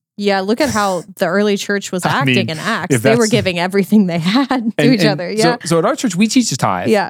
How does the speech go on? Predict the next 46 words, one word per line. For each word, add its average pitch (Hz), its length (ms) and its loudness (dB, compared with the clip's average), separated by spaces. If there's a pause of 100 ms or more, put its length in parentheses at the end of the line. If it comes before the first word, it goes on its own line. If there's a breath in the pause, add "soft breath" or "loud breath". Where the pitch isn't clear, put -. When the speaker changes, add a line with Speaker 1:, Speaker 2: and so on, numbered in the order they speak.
(140)
Speaker 2:
because, 143 320 2 (160)
because 135 320 0
we 160 140 2
think 156 220 -2
that 127 160 0
ten 131 160 0
percent 120 500 -2
is 110 160 0
a, 113 140 -4
is 110 120 -2
a 107 40 -2
good 110 160 0
marker 113 400 0
that 104 120 -4
you 104 80 -6
see 127 220 0
throughout 107 240 -2
the 101 60 -8
Bible. 95 440 -4
And, 123 180 0
and, 143 160 2
it, 147 120 -2
and 196 160 0
it 180 160 -4
is 170 220 2
sacrificial, - 800 -4 (120)
Speaker 1:
Yeah, 233 160 2
Speaker 2:
right? 123 380 2
Because, 135 320 2
Speaker 1:
absolutely. 170 200 -8 (480)
Speaker 2:
you 135 80 2
know, 127 100 2
depending 135 380 -2
on, 110 300 0
on 113 120 -2
your 104 120 -2
lifestyle, 107 520 0
like, 98 180 -8
that's, - 440 -4
you 117 100 -2
know, 107 100 0
that's, 120 300 -2 (100)
like, 92 160 -6 (580)
equal 127 240 0
to 92 80 -6
rent, - 520 -6